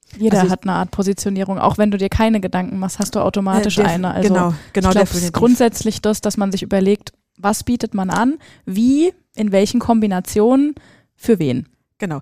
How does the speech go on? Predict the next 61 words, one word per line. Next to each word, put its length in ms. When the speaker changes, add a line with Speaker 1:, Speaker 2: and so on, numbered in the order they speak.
Speaker 1:
So. 100
Speaker 2:
Und 120
da, 100
da, 200
da 160
fangen 220
wir 100
wieder 120
beim 160
Obsthändler 480
an. 100
Speaker 1:
Mhm. 180
Speaker 2:
Also 180
der 100
Obsthändler, 540
wie 80
du 80
ja 120
genau 300
eben 180
richtig 360
erwähnt 380
hast, 280
hat 200
sich 100
ja 80
schon 160
positioniert, 600
ohne 140
dass 120
er's 180
weiß. 240
Er 160
hat 120
Speaker 1:
Indem 220
er 60
Obst 180
verkauft. 360
Speaker 2:
Genau, 240
er 80
Speaker 1:
Ja. 80
Speaker 2:
sagt, 240
ich 100
verkaufe 420
Obst. 460
Speaker 1:
Genau. 140
Speaker 2:
Ist 140
klar, 200
der 100
Obsthändler 340
verkauft 460
Obst. 340
Ne, 80
Speaker 1:
Genau. 80
Speaker 2:
wir 80
wissen, 260
wenn 100
ich 120
Obst 200
kaufen 320
will, 140